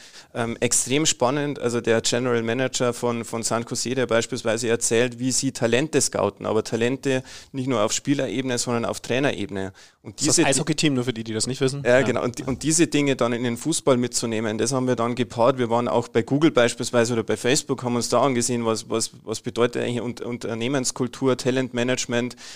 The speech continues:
Speaker 1: äh, bis hin, äh, dass wir bei einem Milliardenkonzern vor Ort waren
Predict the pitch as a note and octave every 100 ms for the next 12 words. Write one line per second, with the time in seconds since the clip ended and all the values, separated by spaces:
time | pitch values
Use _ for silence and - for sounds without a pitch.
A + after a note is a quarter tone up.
0 | - - A#2 B2+ - C3+ C3+ - - A#2+
1 | A#2 A#2+ A#2+ A#2+ A#2+ A#2 A#2 A#2 A2+ A#2+
2 | C#3 B2 A#2 - A#2 - A2+ A2+ A2 G2
3 | G#2 A#2 C3+ B2+